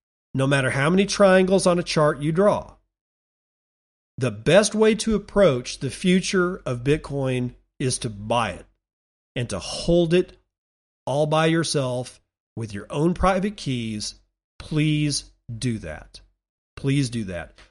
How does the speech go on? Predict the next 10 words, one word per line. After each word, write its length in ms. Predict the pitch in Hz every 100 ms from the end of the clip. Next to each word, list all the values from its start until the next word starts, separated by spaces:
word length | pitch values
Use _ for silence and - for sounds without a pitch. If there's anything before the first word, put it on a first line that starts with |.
| _ _
Also, 560 | 190 175 170 151 92 73 _ _ _ _ _ _ _ _ -
parting 480 | - 156 202 247
shot 600 | 233 - 269 233 156 151
to 140 | - 151
Matthew, 840 | 123 127 147 160 170 - 147 123
that 200 | 127 127
idiot 380 | 131 151 160 160
that 100 | 147
wrote 300 | 139 143 147
that 320 | - 143 135